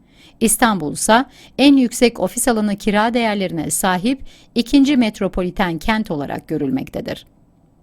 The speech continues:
Perakende piyasası. Organize perakende sektörünün,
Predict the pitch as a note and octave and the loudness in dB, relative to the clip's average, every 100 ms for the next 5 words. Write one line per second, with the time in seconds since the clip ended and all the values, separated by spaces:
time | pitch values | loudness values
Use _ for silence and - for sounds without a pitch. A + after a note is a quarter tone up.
0 | _ _ _ _ _ - A3+ A3+ A3 A#3 | _ _ _ _ _ 0 2 4 2 0
1 | G#3 F#3+ - D3+ D#3 D#3+ - - - _ | 0 -2 -4 -6 -4 -4 -6 -8 -16 _
2 | - - - - G#3 G#3 A3+ A#3 A3 A#3 | -20 -20 -12 0 2 4 2 2 2 2
3 | G#3 F#3 F#3 F3+ F#3 F#3+ A#3+ A#3 G#3+ - | 2 0 0 -2 -2 -2 0 0 -2 -2
4 | G3+ G3 G3 G#3 E4+ | -2 0 0 0 0